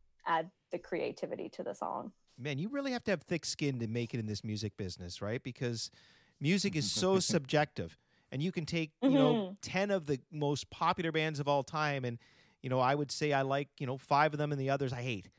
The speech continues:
Speaker 2: And it's like something I hate, Tom will think is the most brilliant thing ever written.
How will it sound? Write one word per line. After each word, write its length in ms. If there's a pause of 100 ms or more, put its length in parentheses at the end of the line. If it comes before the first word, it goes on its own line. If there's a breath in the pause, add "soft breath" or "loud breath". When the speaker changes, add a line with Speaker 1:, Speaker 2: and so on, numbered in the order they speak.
(280)
Speaker 2:
And 200
it's 120
like 160
something 340
I 160
hate, 340 (120)
Tom 320
will 120
think 220
is 100
the 60
most 240
brilliant 320
thing 200
ever 180
written. 360